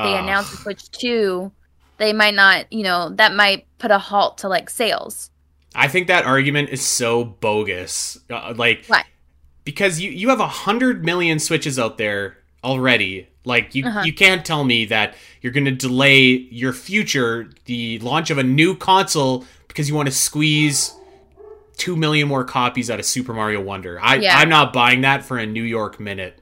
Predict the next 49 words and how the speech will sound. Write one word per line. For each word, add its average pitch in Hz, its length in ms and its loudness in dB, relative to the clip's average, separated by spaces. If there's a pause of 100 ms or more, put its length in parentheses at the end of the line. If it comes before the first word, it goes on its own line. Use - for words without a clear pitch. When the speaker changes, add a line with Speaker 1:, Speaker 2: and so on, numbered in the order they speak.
Speaker 2:
I'm 113 140 -8
sorry. 110 280 -2 (140)
Speaker 1:
Okay. 277 100 -6 (400)
Speaker 2:
Uh, - 180 0 (160)
and 160 140 0
Speaker 1:
Fair 220 100 4
Speaker 2:
people, 254 220 6
Speaker 1:
enough. - 240 -20
Speaker 2:
people 226 240 4
said 208 140 4
that 196 200 4
to 160 60 -6
me 143 200 0
when 127 140 0
I 123 140 2
was 127 160 0
like, 117 220 0 (200)
"Oh 127 160 4
yeah, 120 160 6
the 104 60 -6
Switch 139 260 -6
two 147 80 0
is 123 100 -2
gonna 120 160 -4
be 110 160 -8
revealed 107 440 -4
in, 98 80 -8
like, 95 180 -12
December." 95 560 -10
And 110 80 -12
they 123 60 0
were 117 100 -4
like, 123 140 -6
"Well, 160 200 -6
what 180 200 -2
about 170 240 -2
the 170 100 -2
holiday 175 520 -2
sales?" 165 880 0
And 104 100 -14
I - 20 -6
was 127 140 -8
like, 131 160 -4 (200)
"This - 120 -8
game 311 180 8
is - 80 0
gonna 220 140 8
sell 185 360 6
whether 156 400 2